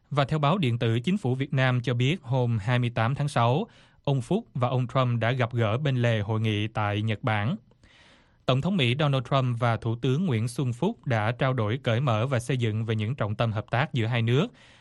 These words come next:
trong đó có lĩnh vực thương mại, năng lượng, theo bản tin của báo điện tử Chính phủ, được đăng kèm với bức ảnh của hai vị nguyên thủ tươi cười giơ ngón tay cái.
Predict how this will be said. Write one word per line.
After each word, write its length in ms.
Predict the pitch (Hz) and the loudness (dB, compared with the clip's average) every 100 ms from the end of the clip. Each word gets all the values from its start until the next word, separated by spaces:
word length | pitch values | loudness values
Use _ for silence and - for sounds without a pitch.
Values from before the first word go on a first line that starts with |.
| _ | _
trong 140 | 151 147 | -2 0
đó 240 | 120 127 | 2 2
có 120 | - | 0
lĩnh 180 | 190 120 | 0 0
vực 200 | 135 110 | 0 -2
thương 180 | 147 135 | -2 0
mại, 300 | 117 104 110 | 0 0 0
năng 180 | 120 123 | 0 0
lượng, 360 | 110 107 110 117 - - | 0 0 -2 -6 -12 -4
theo 100 | 147 | 0
bản 180 | 117 135 | 0 0
tin 280 | 139 127 | 0 0
của 240 | 117 107 110 | -2 -2 0
báo 200 | 120 180 | 0 0
điện 160 | 120 | 0
tử 180 | 104 104 | 0 -2
Chính 180 | 101 156 | -2 -4
phủ, 380 | - 107 104 190 - _ _ | -2 -2 -2 -4 -8 _ _
được 160 | - 135 | -4 -2
đăng 140 | 143 | -2
kèm 300 | 143 123 110 | 2 2 2
với 240 | 104 117 139 | 0 0 0
bức 140 | 185 | -2
ảnh 240 | 123 107 139 | -2 -2 -2
của 100 | 147 | -2
hai 200 | 139 120 | 0 0
vị 140 | 113 | 0
nguyên 200 | 117 120 | 0 0
thủ 220 | 117 104 | -2 -4
tươi 220 | 139 135 123 | -2 -2 0
cười 260 | 123 110 | 0 0
giơ 140 | 101 110 | 0 -2
ngón 180 | 110 | -2
tay 100 | 147 | -4
cái. 400 | 113 113 110 147 | -2 0 0 0